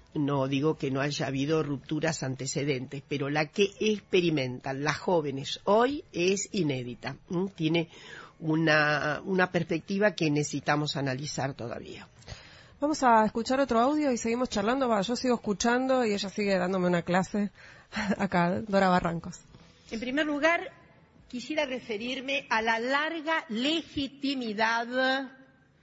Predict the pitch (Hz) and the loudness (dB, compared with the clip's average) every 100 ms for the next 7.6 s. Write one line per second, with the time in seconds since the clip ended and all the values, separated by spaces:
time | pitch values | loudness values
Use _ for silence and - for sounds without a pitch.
0 | _ _ - 226 214 - 220 226 226 247 | _ _ -8 -4 -4 -2 2 2 0 -6
1 | 247 247 - _ _ _ - 196 190 - | -12 -20 -20 _ _ _ -4 -2 -2 0
2 | 247 247 - 233 202 196 185 214 220 220 | -2 -2 -6 -8 -6 -4 -4 -2 -2 -2
3 | 196 180 175 180 160 147 - - - - | -4 -4 -6 -8 -8 -10 -12 -18 -20 -20
4 | - _ _ _ _ _ _ - _ _ | -20 _ _ _ _ _ _ -20 _ _
5 | _ 202 220 247 247 233 233 311 359 392 | _ -2 2 2 2 0 0 0 0 -2
6 | 349 320 277 254 220 226 233 247 - 240 | -4 -4 -6 -8 -8 -2 0 0 -2 -8
7 | - 285 285 277 294 311 | -4 0 2 2 -2 -6